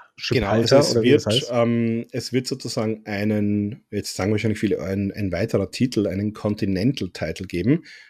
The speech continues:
Speaker 1: Nur dieser Continental Title wird eben von Anfang an eine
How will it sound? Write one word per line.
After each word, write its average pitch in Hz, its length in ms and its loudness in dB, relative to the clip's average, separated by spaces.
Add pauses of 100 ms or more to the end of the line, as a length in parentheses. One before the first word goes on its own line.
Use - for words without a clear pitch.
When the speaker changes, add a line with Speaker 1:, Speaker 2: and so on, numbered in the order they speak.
(140)
Speaker 1:
Nur 123 380 6
dieser 135 240 2
Continental 120 500 0
Title 110 300 0
wird 113 160 4
eben 110 220 -2
von 110 160 -4
Anfang 107 560 -4
an 101 420 -4
eine 95 400 -4